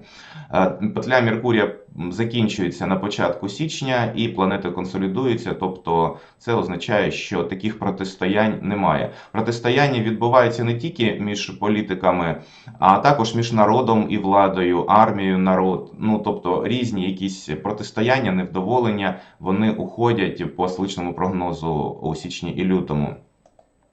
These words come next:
Е, далі, якщо подивитися карту України, то теж можна додати таку інформацію.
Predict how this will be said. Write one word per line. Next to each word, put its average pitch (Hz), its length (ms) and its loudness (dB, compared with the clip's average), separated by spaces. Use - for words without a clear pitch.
Е, 92 320 2
далі, 101 680 2
якщо 98 340 -2
подивитися 104 300 -4
карту 101 280 0
України, 101 560 0
то 95 560 2
теж 101 220 -2
можна 90 220 -4
додати 87 320 -2
таку 92 300 -4
інформацію. 85 880 -2